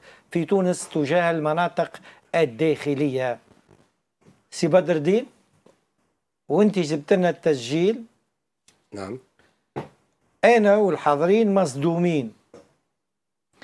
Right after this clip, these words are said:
Speaker 1: هل بهذه الطريقة تدار الأمور؟
Speaker 2: وأكثر. على كل أنا ما شاركهمش الصدمة، لأني تصدمت قبل. ولأنه التسجيل هذا هو مجرد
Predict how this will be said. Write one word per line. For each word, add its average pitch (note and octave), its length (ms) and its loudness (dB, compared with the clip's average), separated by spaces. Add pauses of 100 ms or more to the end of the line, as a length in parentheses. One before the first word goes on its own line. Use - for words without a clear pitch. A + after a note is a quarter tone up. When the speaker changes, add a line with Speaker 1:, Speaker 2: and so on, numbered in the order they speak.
(260)
Speaker 1:
هل F3+ 640 2 (500)
بهذه F3 800 2 (140)
الطريقة F3+ 920 0 (340)
تدار F#3 420 4
الأمور؟ G#3 500 0 (1000)
Speaker 2:
وأكثر. - 500 -4 (920)
على B2 140 2
كل D#3+ 180 2
أنا D3+ 120 4
ما C#3 80 0
شاركهمش B2+ 420 -2
الصدمة، E2+ 420 -6 (640)
لأني B2+ 440 0
تصدمت A#2+ 380 -6 (100)
قبل. F2+ 140 -12 (1300)
ولأنه C#3+ 680 2
التسجيل C3+ 680 -2
هذا D3 160 2
هو D3 340 0
مجرد D3+ 560 2